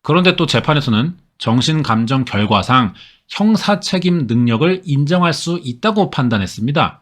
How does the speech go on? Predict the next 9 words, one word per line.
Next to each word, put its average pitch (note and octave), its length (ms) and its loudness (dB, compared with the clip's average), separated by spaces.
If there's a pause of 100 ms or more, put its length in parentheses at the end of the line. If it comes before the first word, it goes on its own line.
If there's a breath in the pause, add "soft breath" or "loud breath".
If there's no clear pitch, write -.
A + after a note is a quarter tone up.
(160)
검찰은 E3 720 0
히로시가 G3 840 2
심신미약 F#3+ 840 2
상태도 D#3 600 -2
아니었고 D3+ 920 0 (360 soft breath)
사물의 F3 800 2
선악을 C#3+ 920 0
인지하는 A#2+ 600 2
능력이 G#2+ 580 0